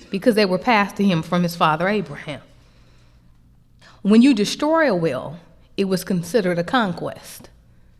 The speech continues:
It was almost a military ploy when you went and filled somebody's well with debris. Their hope in destroying the well was to push Isaac out of the neighborhood. But he was like, "I'm staying."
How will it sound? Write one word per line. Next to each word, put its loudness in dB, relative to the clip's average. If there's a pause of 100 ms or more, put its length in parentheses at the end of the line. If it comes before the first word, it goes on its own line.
(260)
It 0
was 2
almost 2
a 4
military 0
ploy 0 (320)
when 2
you 2
went 0
and -10
filled 0
somebody's -4
well 0
with -12
debris. -8 (1800)
Their 4
hope 4
in 4
destroying 2
the -2
well 2
was -2
to -4
push 0
Isaac -2
out -2
of -4
the -6
neighborhood. -6 (540)
But 2
he 4
was 0
like, 2 (480)
"I'm -4
staying." -8